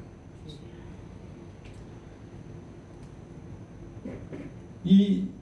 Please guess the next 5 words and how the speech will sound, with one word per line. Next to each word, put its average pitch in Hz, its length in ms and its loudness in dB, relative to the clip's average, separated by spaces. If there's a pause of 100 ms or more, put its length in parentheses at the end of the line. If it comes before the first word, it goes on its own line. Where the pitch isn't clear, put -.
(380)
이 151 140 12
말씀이 185 720 10
영으로 190 560 12
들리지 165 440 10
않으면은 165 520 10